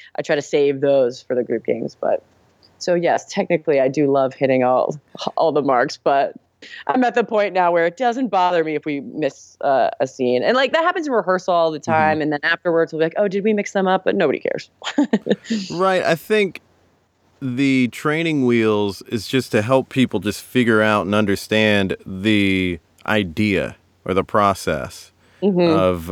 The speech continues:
Speaker 2: uh, a herald. But first beats are just gonna be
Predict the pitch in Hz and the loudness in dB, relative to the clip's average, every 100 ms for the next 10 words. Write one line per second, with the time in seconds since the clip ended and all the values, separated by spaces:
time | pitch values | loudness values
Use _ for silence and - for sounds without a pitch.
0 | - 90 90 85 82 - 92 85 104 98 | -6 0 2 2 0 0 -2 0 0 0
1 | 80 - - - 117 101 - _ _ _ | 0 -6 -8 -2 0 0 -6 _ _ _
2 | _ _ - 170 151 143 147 139 123 110 | _ _ -2 0 0 0 0 0 -2 -4
3 | 104 110 113 110 104 104 101 92 | -4 -4 0 2 2 2 2 -2